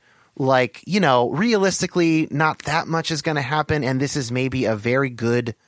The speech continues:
like, wake-up call. So I would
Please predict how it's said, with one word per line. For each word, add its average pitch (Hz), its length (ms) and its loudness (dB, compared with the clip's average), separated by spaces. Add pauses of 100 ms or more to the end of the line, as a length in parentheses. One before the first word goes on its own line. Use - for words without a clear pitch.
(520)
like, 113 220 -2
wake-up 120 360 -2
call. 165 400 2 (280)
So - 260 0 (260)
I 165 120 2
would 196 140 2